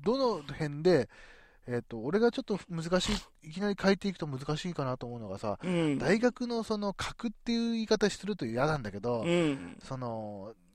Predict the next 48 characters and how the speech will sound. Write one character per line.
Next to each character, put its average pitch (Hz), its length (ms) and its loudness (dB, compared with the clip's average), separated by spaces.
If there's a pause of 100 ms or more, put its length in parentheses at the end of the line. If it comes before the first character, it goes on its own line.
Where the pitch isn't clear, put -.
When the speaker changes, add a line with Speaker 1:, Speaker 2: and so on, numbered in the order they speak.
Speaker 1:
学 - 320 0
力 247 200 2
的 233 260 -6
な 226 80 0
格 - 320 -4
が 196 240 8
ど 175 240 4
の 196 100 4
大 135 140 6
学 123 140 -4
に 131 80 -6
も 185 180 0
あ 202 60 8
る 214 100 6
か 165 140 6
ら 170 120 12
順 160 220 0
列 143 180 0
が 110 120 -2
つ - 80 -12
く 117 80 -6
わ 107 80 -6
け 104 80 -4
じ 90 120 -10
ゃ 92 40 -8
な 90 80 -10
い - 20 -10
で 87 60 -14
す - 80 -18
か。 90 100 -10 (180)
Speaker 2:
ま 294 180 12
あ、 - 40 4
Speaker 1:
基 - 80 -8
本。 117 160 -8
Speaker 2:
そ 311 140 8
れ 440 80 12
は - 100 12
二 269 160 8
次 302 100 4
試 - 120 6
験 330 160 8
で 208 120 8
つ - 120 -4
け 208 120 4
る 214 60 2
で 156 100 4
し - 100 4
ょ。 - 180 0